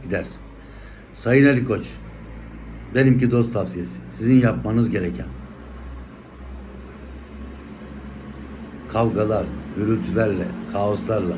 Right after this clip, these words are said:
düşman yaratıp günü kurtarmak değil, Fenerbahçe'yi sportif olarak başarılı yapmaktır. Fenerbahçe geçen senenin şampiyonu olsa, bu sene şampiyonluğa oynayan bir takım olsa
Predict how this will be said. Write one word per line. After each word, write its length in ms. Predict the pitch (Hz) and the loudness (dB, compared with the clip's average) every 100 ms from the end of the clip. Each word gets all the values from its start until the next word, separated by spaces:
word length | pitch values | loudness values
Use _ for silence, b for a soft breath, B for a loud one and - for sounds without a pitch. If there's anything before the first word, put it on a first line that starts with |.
| - | -4
düşman 300 | 95 - 110 | -6 -4 -2
yaratıp 320 | 110 113 98 - - - - - - - - - - - - - | 2 2 0 -4 -8 -10 -10 -10 -10 -10 -10 -10 -10 -10 -10 2
günü 240 | 120 120 | 4 6
kurtarmak 440 | 110 104 98 95 90 - | 4 0 0 0 -4 -6
değil, 120 | 90 - - - - - - - - - - | -8 -8 -10 -10 -10 -10 -10 -10 -10 -10 -4
Fenerbahçe'yi 680 | 110 120 131 107 101 113 117 | 2 4 4 4 2 2 0
sportif 600 | - - 107 104 123 107 | 0 -2 0 2 0 0
olarak 340 | 98 92 92 | 0 0 0
başarılı 360 | 92 92 92 92 | -2 -2 0 2
yapmaktır. 400 | 87 - - - - - - - 69 - - - - - - - - - - - | 0 0 -2 0 0 0 0 0 2 2 2 2 2 2 0 0 0 0 0 4
Fenerbahçe 680 | 151 190 247 247 226 185 196 | 8 10 8 8 6 4 4
geçen 360 | 180 185 214 196 | 6 6 4 2
senenin 420 | 196 196 196 185 | 2 2 2 2
şampiyonu 500 | 180 180 180 180 196 | 6 8 8 8 6
olsa, 320 | 180 131 135 | 6 2 2
bu 80 | 180 | 2
sene 240 | 202 196 | 4 4
şampiyonluğa 760 | 180 185 180 185 190 202 196 - | 4 4 6 4 6 6 6 6
oynayan 460 | 156 156 147 143 | 2 4 4 4
bir 120 | 147 139 | 4 2
takım 280 | 139 156 | 2 4
olsa 380 | 139 131 160 180 | 4 6 4 4